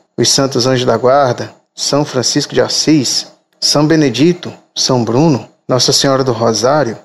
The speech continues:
o Patriarca Abraão, Nossa Senhora Aparecida, Santa Teresa d'Ávila, Santo Inácio de Antioquia, São Lucas, São Simão e São Judas Tadeu ou, desculpe, acabei de achar,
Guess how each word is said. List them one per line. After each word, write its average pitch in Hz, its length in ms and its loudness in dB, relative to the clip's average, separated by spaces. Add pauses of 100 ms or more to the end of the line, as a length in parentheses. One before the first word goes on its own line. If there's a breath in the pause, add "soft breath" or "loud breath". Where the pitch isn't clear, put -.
(200)
o - 60 -16
Patriarca 156 580 2
Abraão, 139 540 0 (260)
Nossa 139 240 -2
Senhora 160 360 2
Aparecida, 151 760 0 (180)
Santa 156 280 -2
Teresa 151 360 2
d'Ávila, 127 520 0 (260)
Santo - 460 -2
Inácio 151 400 0
de 143 80 0
Antioquia, 143 640 0 (280)
São 120 300 0
Lucas, 147 540 0 (120)
São 151 260 0
Simão 151 460 2
e 180 40 0
São 165 240 0
Judas 156 480 2
Tadeu 143 560 2
ou, 131 340 2 (280)
desculpe, 135 520 0
acabei 135 400 0
de 156 80 2
achar, 147 680 0